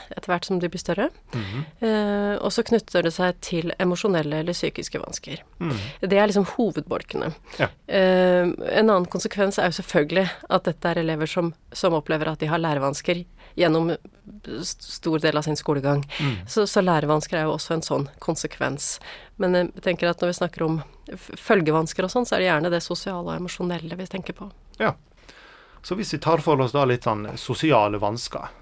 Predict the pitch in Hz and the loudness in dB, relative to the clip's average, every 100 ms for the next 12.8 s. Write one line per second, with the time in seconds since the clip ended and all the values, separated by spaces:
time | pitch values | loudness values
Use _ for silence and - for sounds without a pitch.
0 | - - 139 - 156 156 202 - 165 - | -16 -10 -10 -10 -10 -6 -4 0 0 0
1 | - 131 123 117 101 - - - - 175 | 0 2 2 -2 -6 -16 -20 -12 -2 -2
2 | - 120 110 107 104 104 110 127 151 123 | 2 2 2 -2 -2 2 6 6 6 4
3 | 113 113 - - - - - 123 113 113 | 2 -6 -12 -20 -20 -20 -10 -6 -4 -4
4 | 110 110 110 107 98 - - - - 131 | -4 -6 -6 -8 -10 -14 -20 -20 -6 -2
5 | 113 - 117 139 123 107 113 101 131 113 | 0 0 2 4 4 4 0 2 2 4
6 | 117 107 104 104 98 127 110 104 104 101 | 2 -2 -4 -6 -2 -2 -2 -6 -8 -4
7 | 110 104 107 - - - - _ - _ | -4 -2 -4 -4 -12 -14 -20 _ -20 _
8 | - - - - - - - - - - | -20 -20 -20 -20 -20 -20 -20 -20 -20 -20
9 | - _ - 247 226 226 226 247 - - | -20 _ -6 0 2 4 4 2 0 0
10 | 208 202 208 - 196 180 - 175 165 - | 2 2 0 -2 -2 -2 -2 -4 -4 -4
11 | 196 - - 165 160 - - - 147 - | -6 -2 2 2 2 -4 -6 -6 -4 -4
12 | - - 147 151 - - - 156 | -4 -6 -4 -6 -8 -14 -2 2